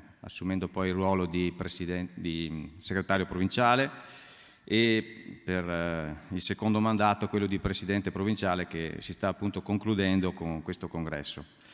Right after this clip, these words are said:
Da maggio duemilaquindici sono stato anche eletto, eh, segretario regionale della Regione Veneto.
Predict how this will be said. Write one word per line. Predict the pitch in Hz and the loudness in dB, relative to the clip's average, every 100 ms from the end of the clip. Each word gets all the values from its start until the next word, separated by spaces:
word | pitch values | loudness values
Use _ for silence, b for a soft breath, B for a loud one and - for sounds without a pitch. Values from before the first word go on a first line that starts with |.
| B B B B _ _ | B B B B _ _
Da | - | 2
maggio | 113 147 143 | 6 8 8
duemilaquindici | 131 131 139 156 151 135 131 127 135 131 | 8 10 10 8 8 6 8 6 6 4
sono | 123 117 107 | 4 2 0
stato | 95 104 110 | 0 0 2
anche | 104 107 | 2 4
eletto, | 101 98 95 104 98 92 90 - | 4 4 2 2 4 4 2 0
eh, | 80 78 78 | -2 -2 -4
segretario | - 98 101 104 104 104 101 95 - | -2 0 2 4 6 6 6 4 2
regionale | 104 104 113 104 98 101 | 2 4 4 4 4 4
della | 98 92 | 2 2
Regione | 95 90 87 80 | 0 0 -2 0
Veneto. | 73 71 69 71 | -2 -4 -6 -12